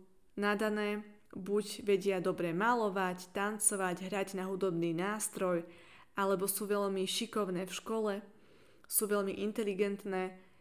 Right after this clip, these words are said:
vyhrávajú rôzne súťaže a narcistický rodič potom pripisuje úspechy tohto dieťaťa samému sebe a spája sa s nimi.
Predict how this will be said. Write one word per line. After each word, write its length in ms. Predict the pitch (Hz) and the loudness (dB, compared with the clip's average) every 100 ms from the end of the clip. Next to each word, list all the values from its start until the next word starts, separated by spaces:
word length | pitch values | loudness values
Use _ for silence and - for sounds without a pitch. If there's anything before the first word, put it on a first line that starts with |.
| - - - - | -20 -20 -20 -14
vyhrávajú 640 | - 214 226 240 214 214 202 | -4 -2 2 2 4 4 4
rôzne 400 | 196 202 202 185 | 4 0 0 -4
súťaže 720 | - 247 247 220 208 202 202 - - - - - - - - - | -2 -2 0 -2 0 -4 -4 -12 -20 -20 -20 -20 -20 -20 -12 -4
a 20 | 208 | 0
narcistický 800 | 214 247 302 285 226 - - 214 | 0 0 0 -2 -4 -6 -4 0
rodič 360 | 202 202 220 - | 2 0 -6 -2
potom 560 | 208 196 202 196 208 202 - - - | -2 0 -2 -2 -4 -10 -20 -20 -10
pripisuje 720 | - 226 254 247 208 208 190 | -4 -2 0 0 2 2 2
úspechy 640 | - 233 - 240 233 202 196 | 0 -2 2 0 0 -6 -4
tohto 320 | 196 208 214 | -4 -4 -4
dieťaťa 360 | 208 202 208 214 | -2 -4 -4 -4
samému 400 | - 208 220 220 | -4 -4 -4 -4
sebe 320 | - 190 202 | -2 0 0
a 160 | - 175 | -2 -4
spája 400 | - 196 196 208 | -2 0 2 0
sa 160 | 208 | -2
s 120 | 208 196 | -4 -4
nimi. 400 | 185 196 247 | -2 -2 -4